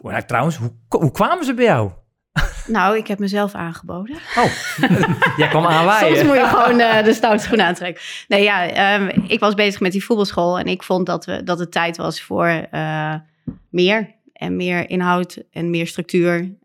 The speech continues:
Speaker 2: Ehm, dus ik heb eigenlijk mijn eigen sollicitatie ge-, gewoon binnen onze club geschreven.
Speaker 1: Wat mooi.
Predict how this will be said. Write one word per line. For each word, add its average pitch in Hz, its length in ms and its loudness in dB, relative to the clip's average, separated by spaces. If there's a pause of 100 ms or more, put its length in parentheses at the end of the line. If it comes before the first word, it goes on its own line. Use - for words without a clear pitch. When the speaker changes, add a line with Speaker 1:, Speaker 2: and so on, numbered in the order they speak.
Speaker 2:
Ehm, 165 360 -8 (500)
dus 165 140 -10
ik 165 60 -12
heb 165 100 -8
eigenlijk 165 260 -4
mijn 175 120 -2
eigen 175 180 -6
sollicitatie 170 540 -6
ge-, 175 140 -10
gewoon 170 260 -4
binnen 175 200 -2
onze 180 160 -8
club 170 200 -8
geschreven. - 580 -8 (140)
Speaker 1:
Wat 95 100 -20
mooi. 123 280 -10